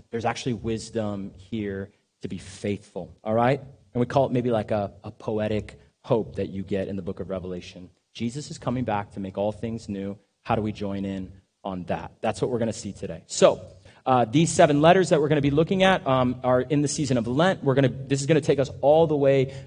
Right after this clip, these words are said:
um, to Easter. So at the end of today, I'll talk about, um, Lent. And I'll just, before we get right into Ephesus here, I, I want us to zoom out.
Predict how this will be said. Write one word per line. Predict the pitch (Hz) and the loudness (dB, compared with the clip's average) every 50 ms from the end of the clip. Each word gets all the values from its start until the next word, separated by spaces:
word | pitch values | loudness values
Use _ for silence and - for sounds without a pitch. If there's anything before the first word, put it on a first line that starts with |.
| - | -2
um, | 123 120 113 | -2 -2 -2
to | - 123 | -2 -2
Easter. | - 147 160 156 - 165 147 | 0 0 0 0 0 -2 0
So | - 139 | 0 0
at | - - | 0 0
the | - - | 0 0
end | 143 160 165 165 | 2 2 2 2
of | - | 2
today, | - - 143 143 143 | 4 4 4 6 6
I'll | 131 127 | 4 2
talk | - - 139 143 - | 2 2 0 0 2
about, | 135 113 117 110 110 117 - - _ _ _ _ - | 0 0 0 0 0 -2 -4 -10 _ _ _ _ -2
um, | 110 107 104 101 - - | 0 0 0 -2 -4 -8
Lent. | 104 117 135 143 151 160 160 - - - - - - _ _ _ _ - | -4 -2 0 2 2 2 0 -4 -8 -14 -18 -20 -20 _ _ _ _ -2
And | 135 139 139 135 131 127 127 - - - - - _ - | 0 2 2 2 2 0 -2 -6 -10 -14 -16 -10 _ 0
I'll | 135 139 | 0 0
just, | 156 - - - _ - 123 - - 135 | 0 -2 -8 -14 _ -14 -14 -8 0 2
before | 143 135 143 180 170 | 2 4 4 4 4
we | 156 139 | 6 6
get | 127 143 - | 6 4 4
right | 131 139 147 143 | 6 6 6 6
into | 139 127 151 123 | 4 2 2 2
Ephesus | 131 131 139 127 - 127 - | 2 2 0 -2 -6 -6 -4
here, | - 131 117 | -2 0 0
I, | 92 | 2
I | 131 127 - - 131 | 0 0 0 0 2
want | 139 160 190 202 | 2 2 2 0
us | - | 0
to | - 160 | -4 -4
zoom | 117 113 135 143 131 | -2 0 0 2 2
out. | 117 107 98 - | 2 0 -2 -4